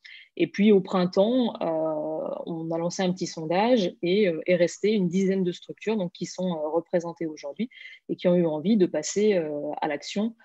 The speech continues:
euh, à partir de, de septembre.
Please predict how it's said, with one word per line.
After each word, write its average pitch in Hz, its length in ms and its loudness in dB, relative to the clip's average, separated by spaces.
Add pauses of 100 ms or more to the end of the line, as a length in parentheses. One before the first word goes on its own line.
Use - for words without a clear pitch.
(280)
euh, 170 40 -4 (240)
à 160 100 -4
partir 214 460 0
de, 175 520 4 (480)
de 196 140 2
septembre. 185 540 -2